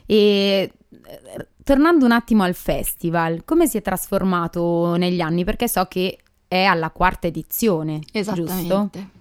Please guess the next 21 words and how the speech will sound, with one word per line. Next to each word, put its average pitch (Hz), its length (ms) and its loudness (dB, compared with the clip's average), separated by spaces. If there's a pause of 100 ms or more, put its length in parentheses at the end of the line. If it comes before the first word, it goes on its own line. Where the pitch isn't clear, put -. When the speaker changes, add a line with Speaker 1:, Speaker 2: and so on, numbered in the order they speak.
(200)
Speaker 1:
Ce - 220 -4
lo 226 100 2
racconti? 214 760 0 (500)
Speaker 2:
Allora, 226 380 4
il, 220 840 2
il 220 60 -4
festival 320 520 0
si - 120 -2
è 220 80 0
trasformato 196 1040 0
veramente 208 1160 -2
tanto, - 680 -2 (120)
eh, 180 480 0
perché 202 600 2
per 202 120 0
le 208 140 4
prime 262 300 2
due 226 160 0
edizioni, 254 1000 0
allora, 175 400 0
mm, 202 460 -4